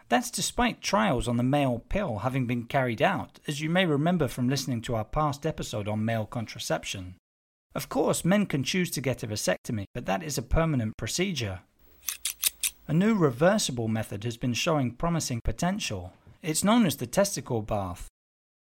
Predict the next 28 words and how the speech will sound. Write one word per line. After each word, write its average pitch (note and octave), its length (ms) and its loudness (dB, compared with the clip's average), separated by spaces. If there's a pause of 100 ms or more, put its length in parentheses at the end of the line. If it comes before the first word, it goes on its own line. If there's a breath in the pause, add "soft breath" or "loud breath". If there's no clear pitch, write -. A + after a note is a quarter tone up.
(180)
This - 260 -2
recent G#3 380 0
invention C3 680 2
could F#3+ 180 -2
change D#3 340 2
the - 80 -4
lives C#3+ 380 2
of G#2+ 180 -8
men D#3 240 4
and A2 160 0
women C3 240 2
alike. A2 640 2 (400 soft breath)
It's E3+ 180 0
actually F#3+ 400 2
a B2 40 2
device B2+ 460 0
called - 300 -4
Kozo, A#2 600 0 (260 soft breath)
which B3+ 160 -2
uses E3 340 0
ultrasound D3 680 0
heat - 400 -8
to - 100 -10
temporarily D3+ 760 0
halt D3+ 360 -4
sperm D3 400 0
regeneration. A#2 880 -4 (720)
Intriguing. A3 600 2